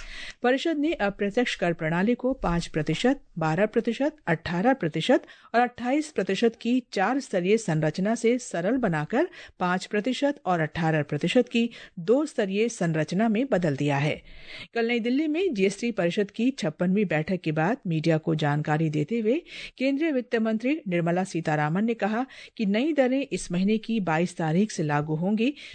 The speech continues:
जो प्रधानमंत्री नरेंद्र मोदी के स्वतंत्रता दिवस पर जीएसटी को दिवाली का तोहफा देने के वायदे को पूरा करती है।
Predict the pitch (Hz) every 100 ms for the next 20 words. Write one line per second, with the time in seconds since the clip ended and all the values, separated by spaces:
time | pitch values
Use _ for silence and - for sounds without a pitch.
0 | - 240 269 226 214 240 294 247 233 247
1 | 254 - - 175 175 214 311 277 196 180
2 | 185 - 226 269 - 175 185 214 233 254
3 | 247 165 175 180 208 240 170 160 160 -
4 | 220 226 247 - - - 190 220 247 302
5 | 285 233 180 170 220 190 151 160 156 226
6 | 202 147 156 180 269 - 285 285 - 143
7 | - 135 151